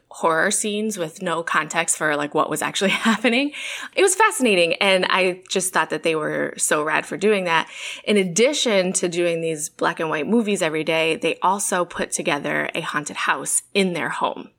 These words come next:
Um, and they let it be open to anybody, uh, who wanted to come. So obviously, me and my girlfriends were like, "This is the year, we're gonna go. Our parents are letting us trick or treat by ourselves for the first time. This is gonna be amazing."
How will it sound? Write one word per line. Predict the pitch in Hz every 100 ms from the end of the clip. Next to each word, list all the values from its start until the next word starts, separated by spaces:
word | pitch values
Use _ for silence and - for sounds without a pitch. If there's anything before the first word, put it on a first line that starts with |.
| _
Um, | 180 170 165
and | 180 175
they | 165
let | 165 165
it | 185 - -
be | 196
open | - 170 151 156
to | - 156 -
anybody, | 151 151 151 151 151 151 -
uh, | 175 151 165
who | -
wanted | 170 151 151
to | -
come. | 156 - 175 - - - - -
So | - - 208 185 175 170 165 - -
obviously, | 165 196 202 170 160 151 - - 165 165
me | 165 170 165 160
and | - 165 160 165 - -
my | 165
girlfriends | - 180 180 107 170 156
were | 151
like, | 151 151 - - - _ _ -
"This | 269 240
is | 240 202
the | 269
year, | 233 277 254 226
we're | 202 262
gonna | 240 233 247
go. | 240 277 254 240 208
Our | 180
parents | 254 277 247 247
are | 247
letting | 240 233 233
us | 233
trick | - 233
or | 226 233
treat | 330 294 - - _
by | 208 214 185
ourselves | 214 - 349 320 311 330
for | 311
the | 311 302
first | 311 302 294
time. | 339 285 294
This | 247 240
is | 226
gonna | 208 180 190
be | 180 175
amazing." | 180 262 349 330 320 311 302 302